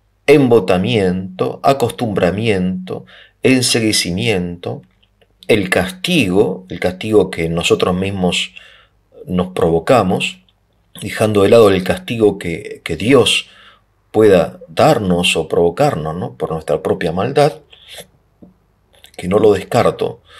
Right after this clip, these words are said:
pero en realidad los que nos castigamos somos a nosotros mismos, ¿no? "Le ciega su maldad", dice la Escritura. El entontamiento y otras formas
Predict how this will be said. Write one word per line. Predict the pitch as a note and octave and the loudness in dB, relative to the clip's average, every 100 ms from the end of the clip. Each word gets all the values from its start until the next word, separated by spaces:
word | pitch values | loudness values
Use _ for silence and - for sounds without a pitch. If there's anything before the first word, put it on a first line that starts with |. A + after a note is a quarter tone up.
| - _ _ _ | -20 _ _ _
pero | - G#2+ A#2 | 2 6 4
en | G2+ F2+ | 2 -2
realidad | F#2+ G2+ A2 | 4 6 6
los | G#2 F#2+ F#2 F2+ F2+ F2+ | 4 -2 0 0 0 -2
que | - F#2 | -2 -4
nos | F#2+ F#2+ F#2 - | 0 -2 -2 -2
castigamos | G#2+ - F#2+ F#2+ A2 G#2 - | -2 -2 0 4 4 4 2
somos | G#2 G2+ G2 - | 2 2 2 0
a | F2 | 0
nosotros | E2 - - F2+ D#2+ | 0 0 0 0 -4
mismos, | F#2+ C3 E2+ D#2 D#2+ | -4 -6 -6 -12 -8
¿no? | G2 G2 - - _ | -8 -8 -16 -20 _
"Le | F#2 F#2+ G#2 | -2 0 2
ciega | - B2 D3 D3 C3+ | 0 4 4 6 4
su | - C#3+ | 4 4
maldad", | A#2+ G2 F#2 A2+ E2+ C#2+ | 4 2 4 4 4 -2
dice | E2+ E2 - D#2+ | -8 -6 -6 -6
la | |
Escritura. | D#2+ - D#2+ D2+ - - - - - _ _ | -8 -12 -12 -10 -10 -12 -16 -20 -20 _ _
El | - C#3 B2+ | 4 6 6
entontamiento | A2+ F#2 C#3 C3 F#2+ G2+ A#2+ A2 F2+ F2 F2 D3 - - | 4 2 2 2 2 0 2 2 2 0 -2 -2 -2 -6
y | F#2 G#2+ | 0 2
otras | A#2+ - | 2 0
formas | - G#2 G2+ G#2+ C3+ C#3+ - | -2 2 2 2 0 -4 -6